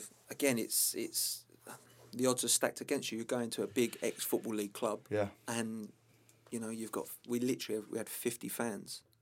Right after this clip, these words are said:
Speaker 1: that made the trip, and they were fantastic. But all the odds are against you. So to go there to beat them one nil, I think we'd beaten them previously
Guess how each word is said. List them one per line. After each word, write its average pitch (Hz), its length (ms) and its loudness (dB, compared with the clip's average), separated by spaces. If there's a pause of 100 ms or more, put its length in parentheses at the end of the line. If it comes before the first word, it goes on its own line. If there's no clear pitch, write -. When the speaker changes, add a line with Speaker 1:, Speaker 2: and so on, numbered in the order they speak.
(600)
Speaker 1:
that 87 100 -4
made 110 220 -2
the - 60 -18
trip, - 340 -2
and 110 240 -6
they 127 140 0
were 110 80 -2
fantastic. 104 720 -4 (600)
But 117 260 4 (880)
all 135 120 8
the 120 120 8
odds 110 200 4
are 110 60 2
against 110 340 -2
you. - 100 -10 (360)
So 113 220 6
to 107 160 -2
go 131 200 8
there 117 180 6
to - 100 -4
beat 117 180 4
them 107 120 0
one 104 180 -2
nil, 107 320 0 (460)
I 113 40 -6
think - 200 -4
we'd 117 120 -4 (160)
beaten 120 260 2
them 110 140 -10
previously 107 720 0